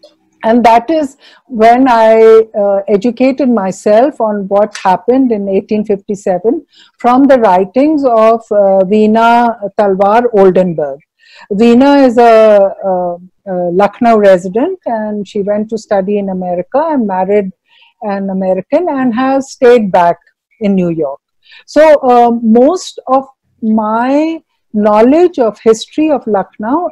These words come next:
is from her writings. And, uh, uh, uh, from reading Veena, I also had to change my views on, um,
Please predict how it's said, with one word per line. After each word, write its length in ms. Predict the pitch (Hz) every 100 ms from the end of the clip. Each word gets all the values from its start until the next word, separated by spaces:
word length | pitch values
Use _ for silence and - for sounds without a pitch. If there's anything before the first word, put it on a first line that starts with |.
| 262
is 280 | 269 302
from 340 | _ 247 262 285
her 220 | 208 214
writings. 680 | 190 170 165 156 151 - - _ _ _ _ - - 233
And, 400 | 254 311 320 262
uh, 720 | 240 233 226 233 233 233 240 220 202 - 240
uh, 20 |
uh, 180 | 220 220 _ 247 226 - - - _ -
from 260 | 240 226
reading 480 | 214 262 285 349 320
Veena, 540 | 208 196 196 226 349 -
I 220 | 254 247
also 340 | 233 226 226 285
had 240 | 247 240
to 80 | 247
change 540 | 240 233 226 269 294
my 160 | 240 208
views 640 | 185 196 226 311 339 - _ _ _ _ _ -
on, 560 | 240 247 247 247 240
um, 600 | 240 240 240 233 233 226